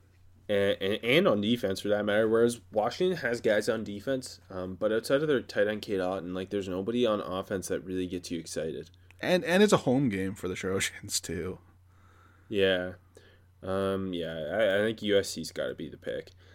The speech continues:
Speaker 2: Yeah.
Speaker 1: Okay,
Speaker 2: Yeah.
Speaker 1: moving to Saturday, where we've got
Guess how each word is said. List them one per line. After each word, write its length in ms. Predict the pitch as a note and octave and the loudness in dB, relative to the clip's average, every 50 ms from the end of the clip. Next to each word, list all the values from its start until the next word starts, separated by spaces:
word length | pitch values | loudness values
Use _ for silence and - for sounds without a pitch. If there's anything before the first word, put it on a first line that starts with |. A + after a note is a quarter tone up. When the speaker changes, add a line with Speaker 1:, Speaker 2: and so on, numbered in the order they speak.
| - - - - | -20 -20 -10 -6
Speaker 2:
Yeah. 140 | - - A#2+ | 0 4 4
Speaker 1:
Okay, 220 | B2 B2+ - C#3+ | 4 6 6 6
Speaker 2:
Yeah. 60 | A#2+ | 6
Speaker 1:
moving 260 | A#2 C3 D3 D#3+ F3+ G3 | 6 4 2 2 2 0
to 60 | F#3+ | 0
Saturday, 920 | F3+ - - - - F#2 A#2 C3 C#3 D3 C#3 B2 A#2+ A2+ G#2 G2+ G2 F#2+ | 0 0 0 0 2 4 6 6 8 6 6 6 6 6 6 6 4 4
where 240 | F#2 F#2 G#2+ A2 A2+ | 2 2 2 4 4
we've 160 | A#2 A#2+ A#2+ | 2 0 4
got 300 | - E3 D#3+ C#3+ B2 - | 4 4 4 4 2 0